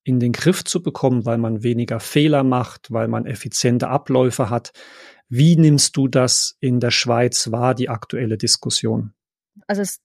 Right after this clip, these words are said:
Speaker 2: Thema Geld ist sicherlich in der Schweiz genauso wie in Deutschland ein Thema. Und es geht immer darum, die Kosten so gering wie möglich zu halten.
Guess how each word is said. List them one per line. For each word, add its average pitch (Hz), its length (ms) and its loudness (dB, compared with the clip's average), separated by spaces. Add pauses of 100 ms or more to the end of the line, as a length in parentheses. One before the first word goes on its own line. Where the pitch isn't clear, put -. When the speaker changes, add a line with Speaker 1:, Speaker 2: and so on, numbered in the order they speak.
Speaker 2:
Thema 196 300 0
Geld 190 360 2
ist - 220 -8
sicherlich 214 400 2
in 202 80 0
der 180 80 2
Schweiz 180 420 -2
genauso 185 380 -4
wie 185 80 0
in 170 100 -4
Deutschland 208 720 -2
ein 180 140 -4
Thema. 247 500 0 (540)
Und 190 100 0
es 190 100 -2
geht 214 200 0
immer 208 200 4
darum, 190 300 0
die 185 80 -2
Kosten 208 400 -2
so 202 100 0
gering 196 520 2
wie 180 400 0 (800)
möglich 214 400 -2
zu 208 200 -4
halten. 233 560 0